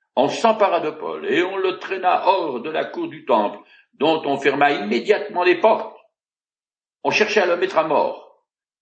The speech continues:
Quand le commandant de la garnison romaine fut informé que tout Jérusalem était en effervescence,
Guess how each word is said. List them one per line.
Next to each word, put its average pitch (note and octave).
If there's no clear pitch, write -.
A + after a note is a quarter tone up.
Quand B2
le A2
commandant A#2+
de A2+
la A2+
garnison A2+
romaine B2
fut A#2+
informé A#2
que -
tout -
Jérusalem A#2+
était A#2
en F2+
effervescence, F#2